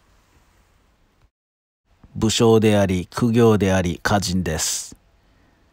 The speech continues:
彰子の下を極意としていた清和源氏としては、突出して従三位に叙せられました。ちなみに、源頼朝は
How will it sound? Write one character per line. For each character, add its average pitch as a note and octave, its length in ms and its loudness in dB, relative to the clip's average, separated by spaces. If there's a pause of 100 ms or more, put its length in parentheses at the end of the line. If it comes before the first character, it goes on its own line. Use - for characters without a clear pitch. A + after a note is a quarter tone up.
(460)
彰 A#2+ 440 2
子 B2 360 2
の A2 140 4
下 G#2+ 220 2
を G2+ 260 2
極 A#2 320 2
意 A2+ 80 2
と G2 140 2
し - 80 -6
て G#2 160 2
い G2 80 0
た F#2+ 280 2
清 A#2+ 320 2
和 B2 140 4
源 A#2 280 2
氏 G2+ 60 -8
と G2 140 0
し - 80 -6
て F#2 140 2
は、 F2+ 240 2
突 - 160 -4
出 - 340 -6
し - 120 -4
て A#2+ 280 4
従 A2 220 -4
三 B2+ 340 2
位 G#2+ 80 4
に G2 220 0
叙 G2+ 100 -4
せ G#2+ 160 -2
ら F#2+ 100 0
れ F2+ 120 -2
ま E2 100 -6
し - 80 -6
た。 - 260 -6 (2000)
ち - 140 -2
な C#3 140 4
み C3 140 4
に、 C3 260 2 (280)
源 C#3+ 420 2
頼 C3+ 400 4
朝 C3 160 0 (180)
は A2+ 220 0